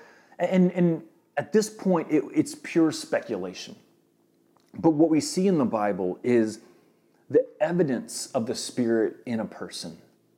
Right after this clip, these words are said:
Galatians five says, "The fruit of the Spirit," what comes out of a person who is truly has the Spirit of God, is an increase of love and joy and peace and patience and goodness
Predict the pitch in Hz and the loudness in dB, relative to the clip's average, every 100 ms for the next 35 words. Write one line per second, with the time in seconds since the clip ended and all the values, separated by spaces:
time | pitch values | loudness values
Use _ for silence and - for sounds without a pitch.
0 | _ _ _ _ _ _ _ _ _ 107 | _ _ _ _ _ _ _ _ _ 2
1 | 131 135 - 120 - 123 120 110 101 120 | 4 4 2 -2 -2 -2 0 0 -2 -2
2 | 104 113 110 - - 175 175 175 - 120 | 0 0 -2 -10 2 4 4 2 -8 -6
3 | 104 104 - - 110 101 135 135 - - | -6 -10 -10 0 0 2 0 0 0 -2
4 | 165 147 - 131 147 - 139 135 120 - | -4 -4 -6 -4 -4 -2 -2 0 -2 -2
5 | 117 110 - 98 - - - 135 120 - | -2 -2 -6 -8 -8 -18 -2 0 0 -6
6 | - 147 135 135 135 135 120 110 101 - | -4 0 2 2 0 -2 -4 -4 -4 -8
7 | - 101 98 92 104 98 90 - - - | -4 -2 -2 -2 -2 0 -4 -10 -16 -6
8 | 107 123 - _ _ 143 135 156 151 - | -6 -6 -12 _ _ -6 0 0 0 0
9 | 127 - 90 92 107 98 - - _ _ | -2 0 -4 -2 -2 -2 -6 -14 _ _
10 | _ _ - 95 85 90 110 104 85 - | _ _ -14 -12 -8 0 2 2 -2 -10
11 | _ _ - 95 - - 127 98 - - | _ _ -20 -16 -12 -2 -2 -2 -10 -16
12 | - _ 98 - - 117 117 - 113 - | -20 _ -16 -14 -8 -6 -6 -8 -14 -18
13 | - - 104 95 95 107 107 90 - - | -20 -16 -14 -14 -6 -4 -4 -6 -12 -20